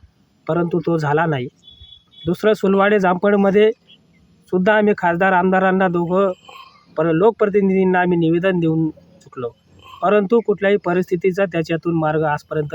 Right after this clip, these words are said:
निघालेला नाही. म्हणजे अतिशय परिस्थिती गंभीर असताना एवढं एका हिशोब, सरासरी हिशोब केला तर एका शेतकऱ्याचं वीस लाख रुपयापर्यंतचं नुकसान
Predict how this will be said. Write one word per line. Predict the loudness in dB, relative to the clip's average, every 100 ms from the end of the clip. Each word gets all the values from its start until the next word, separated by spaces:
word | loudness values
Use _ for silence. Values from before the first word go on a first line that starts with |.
| -6
निघालेला | -6 -6 -8 -8 -10
नाही. | -12 -18 -20 -20 _ _ _ _ _ _ _ -8
म्हणजे | -2 4 4 2 -6 _ _ _ _ _ _ _ _
अतिशय | -8 -2 0 2 2 2 0 0
परिस्थिती | 2 2 2 0 2
गंभीर | 2 4 4 2
असताना | 0 -2 0 -2 -4 _ _ _ -20 -8
एवढं | 0 2 4 2 0 -2 -2
एका | 0 0 -2 -14 _
हिशोब, | -20 _ -6 -2 2 0
सरासरी | 0 0 2 2 2
हिशोब | 2 0 -2
केला | 0 0
तर | 2
एका | 0 2 0 -2
शेतकऱ्याचं | -4 -2 -2 -2 -2 -4 _ _ _
वीस | 0 0 2
लाख | 0 2
रुपयापर्यंतचं | 0 2 2 2 0 -2 -2 -2
नुकसान | -4 -6 -4